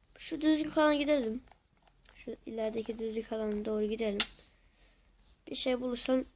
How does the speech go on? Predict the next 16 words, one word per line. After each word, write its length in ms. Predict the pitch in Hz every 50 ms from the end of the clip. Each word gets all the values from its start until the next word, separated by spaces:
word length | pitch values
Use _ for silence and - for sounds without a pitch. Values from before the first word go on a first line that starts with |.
| _ _ - - -
gide-, 240 | - 254 - - - _ _ _ _ _ _ _ -
aa, 180 | 247 247 233
dur, 100 | 240 240
şurada 280 | 226 - - 269 247 240
maden 340 | 233 226 240 262 262 330 311
mi 120 | 277 247
var? 340 | 220 233 262 262 - - - _ _ -
Ha, 80 | - 226
maden, 380 | 220 220 226 233 208 214 214
tamam, 280 | 208 - - 226 208 214
varmış 340 | 220 226 208 196 208 - -
maden 340 | - 214 196 - 202 208 214
burada. 260 | 220 - - 262 269 _ _ _ _ _ -
Buradan 340 | 214 214 208 208 202 196 202
gidelim. 280 | 208 214 208 214 233 - _ _ _ _ _ _ _ _ _ _ _ _ _ _ _ _ _ _ _ _ _ _ _ _ _ _ _ _ _ _ _ _ _ _ _ _ _
Hmm. 760 | - 220 214 202 202 196 196 190 196 202 202 202 208 202 196